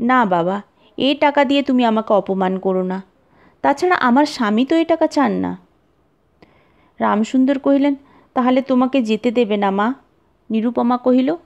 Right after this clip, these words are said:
"না দেয় তো কী করব বলো, তুমিও আর নিয়ে যেতে চেও না।" রামসুন্দর কম্পিত হস্তে নোট বাঁধা চাদরটি কাঁধে তুলিয়া আবার চোরের মতো সকলের দৃষ্টি এড়াইয়া বাড়ি ফিরিয়া গেলেন। কিন্তু রামসুন্দর এই যে টাকাটা আনিয়াছিলেন এবং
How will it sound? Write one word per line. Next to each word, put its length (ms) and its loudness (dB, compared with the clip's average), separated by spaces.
"না 220 -2
দেয় 200 0
তো 120 -2
কী 200 -4
করব 320 0
বলো, 280 0
তুমিও 300 2
আর 180 -2
নিয়ে 240 -2
যেতে 240 -4
চেও 300 -6
না।" 180 -8
রামসুন্দর 560 2
কম্পিত 440 2
হস্তে 420 0
নোট 260 2
বাঁধা 240 2
চাদরটি 520 -2
কাঁধে 300 0
তুলিয়া 460 -2
আবার 320 0
চোরের 400 -2
মতো 220 -4
সকলের 440 -2
দৃষ্টি 380 -8
এড়াইয়া 480 -4
বাড়ি 260 0
ফিরিয়া 400 -4
গেলেন। 320 -6
কিন্তু 260 2
রামসুন্দর 680 2
এই 100 2
যে 100 -2
টাকাটা 460 -2
আনিয়াছিলেন 760 0
এবং 220 -4